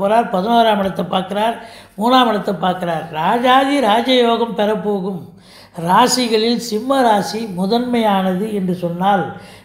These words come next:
மிகையாகாது. அதே நேரத்துல இந்த பதிவு உங்களுக்கு பிடித்திருக்கும் பட்சத்தில் உங்களுடைய நண்பர்களுக்கும் உறவினர்களுக்கும்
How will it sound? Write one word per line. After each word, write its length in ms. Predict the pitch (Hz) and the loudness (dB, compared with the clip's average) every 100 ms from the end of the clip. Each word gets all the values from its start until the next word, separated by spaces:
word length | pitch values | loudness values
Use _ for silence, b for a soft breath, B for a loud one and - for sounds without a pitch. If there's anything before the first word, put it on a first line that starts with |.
| B | B
மிகையாகாது. 840 | 170 190 220 220 190 175 175 165 202 - 135 | -2 0 2 4 4 2 0 0 -2 -4 -4
அதே 300 | 160 170 202 226 | -2 0 0 2
நேரத்துல 680 | 240 196 196 196 175 180 190 160 - B B | 0 2 2 2 0 -2 -2 -2 -8 B B
இந்த 260 | 202 214 202 - 180 | -8 -4 -4 -2 -2
பதிவு 420 | 196 254 285 294 269 220 | 0 2 0 0 -2 -4
உங்களுக்கு 500 | 208 208 190 - 233 | -2 -2 -2 -6 -10
பிடித்திருக்கும் 840 | 170 208 254 - 254 208 254 247 | -8 -6 -4 -2 -4 -4 -6 -4
பட்சத்தில் 760 | 185 165 185 - 196 170 135 - B B B | -4 -2 -4 -4 -4 -4 -6 -14 B B B
உங்களுடைய 880 | 214 240 226 220 208 196 196 202 - 185 170 | -4 0 2 2 2 0 -2 -2 -4 -4 -2
நண்பர்களுக்கும் 840 | 220 269 285 220 202 175 - 196 - - b b b | 0 2 2 2 0 0 -4 -6 -8 -14 b b b
உறவினர்களுக்கும் 1080 | 190 202 247 294 294 269 202 196 175 - 196 | -2 2 4 4 2 0 0 -2 -4 -6 -10